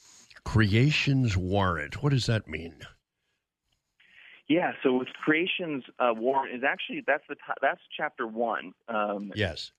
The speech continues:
Speaker 2: Chapter two is Creation's Order. And so what we do in chapter two is, again, we're just trying to set the stage, uh, by doing a, a, a kind of, again, if it's chapter one, we talked about Matthew nineteen. In chapter two,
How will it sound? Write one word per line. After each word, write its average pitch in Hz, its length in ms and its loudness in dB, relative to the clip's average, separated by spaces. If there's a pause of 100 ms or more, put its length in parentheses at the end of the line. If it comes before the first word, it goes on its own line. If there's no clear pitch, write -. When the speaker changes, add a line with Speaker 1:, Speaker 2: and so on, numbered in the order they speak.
(120)
Speaker 2:
Chapter 127 340 -4 (240)
two 147 460 0
is 113 220 0 (180)
Creation's 127 560 -2 (140)
Order. 113 460 -2 (440)
And 127 180 0
so 139 60 2
what 135 160 2
we 131 100 0
do 151 240 0
in 165 80 -4
chapter 123 420 -2 (140)
two 151 300 0
is, 107 80 -6
again, 110 260 0
we're 107 80 -4
just 113 200 -6
trying 127 300 0
to 135 140 -4
set 131 200 -2
the 160 80 -6
stage, 113 480 0 (480)
uh, 117 120 4
by 117 140 -2
doing 131 300 -6
a, 104 60 -4
a, 80 400 -4
a - 40 -4 (100)
kind 113 140 -2
of, 101 160 -4 (300)
again, 110 240 -2
if 101 100 -8
it's - 100 -16
chapter 131 320 0
one, 123 440 -2 (120)
we 110 140 -2
talked 113 320 -2
about 104 180 0
Matthew 107 320 -4
nineteen. 110 440 -2
In 110 80 -4
chapter 139 360 -6 (140)
two, 196 320 0